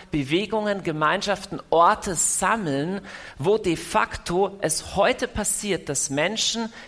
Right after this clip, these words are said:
die dem Glauben fernstehen, sich zu einem persönlichen Glaubensweg entscheiden.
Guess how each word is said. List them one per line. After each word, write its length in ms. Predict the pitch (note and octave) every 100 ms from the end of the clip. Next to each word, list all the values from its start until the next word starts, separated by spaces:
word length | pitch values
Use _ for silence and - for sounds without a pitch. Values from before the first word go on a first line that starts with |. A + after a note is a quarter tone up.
| -
die 80 | E3
dem 180 | E3 C#3+
Glauben 480 | D3+ D3+ F#3+ F3+ D3
fernstehen, 1000 | - F3+ F#3+ G#3 - - A#2+ C#3 G3 G3 - - _ - - _ _
sich 580 | - - F#3 F#3+ - -
zu 200 | - -
einem 160 | D3+ D3+
persönlichen 580 | C#3+ C3 F#3 G3+ G3 D#3+
Glaubensweg 800 | C#3+ D3 E3 - C#3+ D3+ - - - - - -
entscheiden. 840 | C3+ - - D3 C#3+ C#3 F#2+